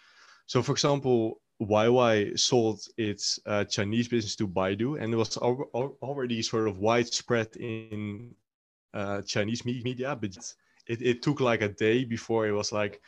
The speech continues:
the re-, really big spike in the stock price, right?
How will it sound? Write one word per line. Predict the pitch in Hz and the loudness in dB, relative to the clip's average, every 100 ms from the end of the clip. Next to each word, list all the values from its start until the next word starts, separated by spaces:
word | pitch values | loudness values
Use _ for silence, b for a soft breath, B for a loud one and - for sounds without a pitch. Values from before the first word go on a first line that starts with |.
| B B B - | B B B -4
the | 117 | -2
re-, | 101 120 | 0 0
really | 113 123 127 | 2 0 0
big | 120 - 113 | 0 0 0
spike | - - 120 107 101 101 | 0 0 2 2 0 -4
in | 104 | -4
the | |
stock | 101 - 104 - | -4 0 -2 -2
price, | 95 95 | -8 -6
right? | 113 143 | -4 -4